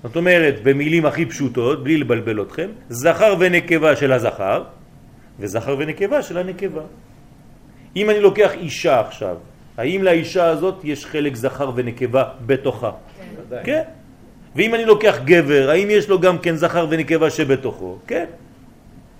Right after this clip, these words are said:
Speaker 1: ואם חסר לו אחד מהם, אוי ואבוי. אבל אצל הגבר, כן? ברוך השם, יש לו שערות,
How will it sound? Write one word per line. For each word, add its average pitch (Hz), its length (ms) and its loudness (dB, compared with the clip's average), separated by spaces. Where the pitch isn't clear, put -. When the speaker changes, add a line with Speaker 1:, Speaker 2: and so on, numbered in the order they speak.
Speaker 1:
ואם 180 160 0
חסר 190 400 4
לו 180 140 6
אחד 160 300 2
מהם, 120 280 -4
אוי 143 120 2
ואבוי. 190 500 0
אבל 147 220 2
אצל 175 220 0
הגבר, 143 580 2
כן? 196 200 0
ברוך 143 260 0
השם, 139 320 4
יש 139 200 0
לו 156 120 4
שערות, 131 600 4